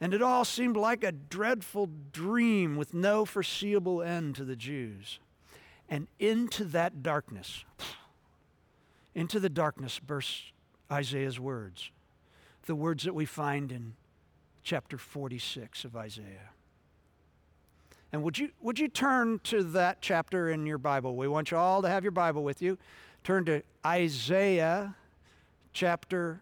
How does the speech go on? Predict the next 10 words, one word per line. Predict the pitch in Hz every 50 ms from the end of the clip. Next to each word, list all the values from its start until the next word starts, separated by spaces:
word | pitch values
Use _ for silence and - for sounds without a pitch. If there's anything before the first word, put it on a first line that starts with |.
| - _
forty-six. | - - - - 170 165 165 165 165 160 165 170 156 156 - - _ _ _ - - - - - - 107 - - _ _ - - - - - _ _ _ _ _ _ _ _ _ _ _ _ _ _ _ _ _ _ _ _ _ _ _ _ _ _ _ _ _ _ _ _ _ _ _ _ _ _ _ _ _ _ - - _ _ _ _ _ _ _ _ _ _ _ _ _ _ _ _ _ _ _ _
Okay, | - 185 180 180 165
now | 175 170
I | 175
don't | 180 196 220
want | 247 262 226
this | 262 262 208 -
to | - 226
be | 233 233
confusing, | 180 247 226 - - 220 196 170 139 127 147 156 202 214